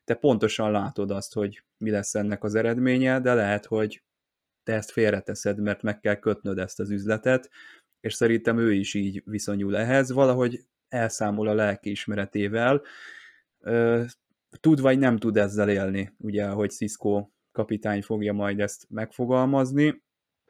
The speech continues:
tehát szerintem nem biztos, hogy elsiklik az érzelmek és a, és a kár felett, amit esetlegesen ő okoz, csak, ö, ő egy ilyen törtető üzletember.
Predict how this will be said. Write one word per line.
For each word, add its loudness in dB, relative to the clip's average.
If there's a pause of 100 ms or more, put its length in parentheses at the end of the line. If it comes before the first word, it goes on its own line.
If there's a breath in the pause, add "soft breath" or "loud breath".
(280)
tehát -8
szerintem 2
nem 2
biztos, -2
hogy -4
elsiklik -4
az 0
érzelmek -2
és -4
a, 0 (520 soft breath)
és -6
a -2
kár 2
felett, -4
amit -4 (400)
esetlegesen -2
ő 0
okoz, 2
csak, -2
ö, 2 (720 loud breath)
ő 2
egy 2
ilyen 0 (560 soft breath)
törtető 0
üzletember. -6